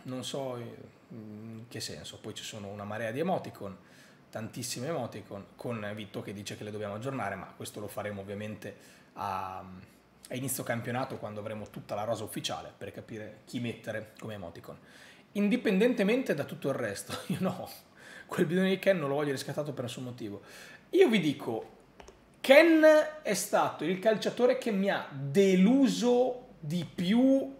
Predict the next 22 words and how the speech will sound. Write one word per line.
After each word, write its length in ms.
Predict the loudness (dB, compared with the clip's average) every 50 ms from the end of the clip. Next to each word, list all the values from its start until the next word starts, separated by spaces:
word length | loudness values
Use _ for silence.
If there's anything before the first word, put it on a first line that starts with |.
| -20 -14
in 240 | -8 -8 -6 -2 0
assoluto 680 | 0 0 0 0 -2 0 0 0 0 0 -2 -2 -4
durante 320 | -4 -2 -2 -2 -2 -4 -6
la 60 | -8
stagione. 540 | -6 -6 -8 -8 -8 -10 -10 -12 -14 -18 -20 _ _
Tra 140 | 2 2 2
tutti 420 | 4 4 4 4 4 4 -2 -4 -4
i 40 | 2
calciatori 500 | 4 4 4 4 2 0 2 2 2 4
della 140 | 4 4
Juve, 260 | 4 4 0 -2 -2 -2
l'ultima 300 | -4 -4 -4 -6 -8 -8
stagione, 560 | -8 -8 -8 -6 -8 -8 -8 -12 -16 -20 -20 -20 _ _ -12
Ken 500 | -4 2 2 4 4 4 0 -2 -2 -2
è 160 | -2 -2 -2
quello 260 | 2 2 2 2 2 0
su 180 | -2 -2 -6
cui 160 | -2 -2 -2
punto 360 | -2 -2 -4 -4 -4 -2 -2 -2
il 80 | 0
dito 200 | 0 0 0 2
maggiormente, 680 | 2 2 -2 -2 -4 -6 -6 -6 -10 -12 -14 -16 -18